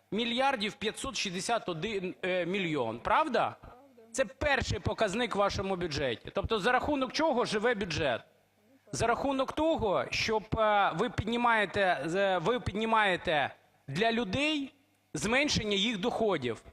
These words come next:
Speaker 1: забираючи П Д Ф О. Ви придумуєте їм податок на О Л Ікс, додаткові податки з, е, в, в, ві-, військового збору, яке не можете навіть обрахувати і використати. Забираєте гроші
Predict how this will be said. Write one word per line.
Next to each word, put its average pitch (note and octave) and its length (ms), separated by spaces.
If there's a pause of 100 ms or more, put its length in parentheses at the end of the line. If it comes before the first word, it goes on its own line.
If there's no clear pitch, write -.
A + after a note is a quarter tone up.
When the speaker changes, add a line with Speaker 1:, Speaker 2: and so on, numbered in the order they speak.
Speaker 1:
забираючи G#3+ 680
П G#3 160
Д G3 100
Ф - 140
О. C3+ 360 (1500)
Ви D4 140
придумуєте B3+ 720
їм F3 240
податок C4 600
на C#4 160
О F4 140
Л E4+ 300
Ікс, C4 600
додаткові B3+ 800
податки D4+ 720 (100)
з, F#3+ 260
е, C4 640 (100)
в, C4 140
в, G3+ 160 (360)
ві-, A3+ 360
військового C#4+ 500
збору, G#3+ 560
яке A3 240
не A#3 100
можете G#3+ 360
навіть G#3+ 300
обрахувати A3 600
і F#3 40
використати. D3 720 (260)
Забираєте B3+ 640
гроші C4 580